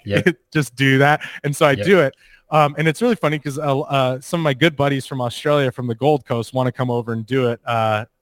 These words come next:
Speaker 2: in the next, like, year or so. Um,
Speaker 1: Yep.
Speaker 2: but the Wild Man Experience is really, it's a place where I take guys and put them in a very masculine environment.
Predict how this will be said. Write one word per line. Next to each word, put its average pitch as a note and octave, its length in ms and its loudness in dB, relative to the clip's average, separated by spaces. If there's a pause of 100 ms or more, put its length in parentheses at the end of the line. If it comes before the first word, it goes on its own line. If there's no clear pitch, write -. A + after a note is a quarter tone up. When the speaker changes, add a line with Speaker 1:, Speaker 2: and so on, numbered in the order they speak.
Speaker 2:
in C3+ 120 -4
the B2+ 80 0
next, B2+ 320 -2
like, A2+ 220 -2 (300)
year B2+ 280 0
or A#2 60 0
so. A2 300 0 (480)
Um, C3 320 4
Speaker 1:
Yep. G#2 80 -6 (800)
Speaker 2:
but D#3 300 4
the D3+ 100 2
Wild F3+ 260 6
Man G3+ 160 4
Experience C#3+ 600 0
is C3+ 260 -2
really, D3+ 460 2
it's D3 180 -6
a D3 40 -2
place G3+ 400 -6
where G3+ 140 -2
I D3 80 -4
take D#3 300 -10
guys D#3+ 340 -2
and C3+ 160 -12
put D#3 180 -2
them C#3+ 220 -6
in B2+ 80 -2
a A#2+ 40 -2
very C#3 200 2
masculine C3+ 640 0
environment. C3 640 -2